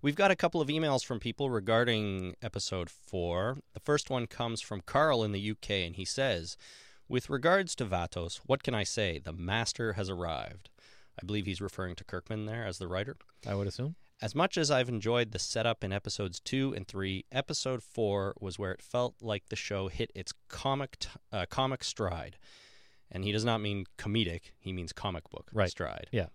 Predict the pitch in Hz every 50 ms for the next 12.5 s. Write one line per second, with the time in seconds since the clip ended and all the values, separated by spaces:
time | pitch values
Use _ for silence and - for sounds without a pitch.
0 | - _ - - 107 101 123 131 131 117 98 - 117 107 98 92 92 85 - 98
1 | 90 - - 95 87 - 85 76 - - - 113 - - 151 170 185 - - 131
2 | - - 127 - 117 110 98 - - - - 127 120 117 110 104 - - - 127
3 | 123 127 127 123 - _ _ - - - - - 110 104 110 - - - 117 101
4 | 87 85 87 101 101 107 110 - - - - 95 95 92 92 101 - 110 - 131
5 | 120 - 127 120 107 - - - 113 113 113 110 110 101 92 104 101 95 90 -
6 | 98 - - - 92 90 85 - - - - 123 127 120 - - 113 107 98 -
7 | - - 113 101 104 104 95 - - 104 92 95 92 87 85 - - 107 104 101
8 | - - 98 - - - 92 90 95 104 104 110 90 90 92 90 87 - - -
9 | - - - - - - - 107 101 - 123 117 - 123 123 - - - 101 98
10 | 92 92 92 90 - 90 87 85 82 85 92 95 95 - 117 104 95 104 101 -
11 | - - 101 98 95 95 - - - - 92 90 90 87 87 87 85 82 87 92
12 | - - - 87 87 82 73 - 90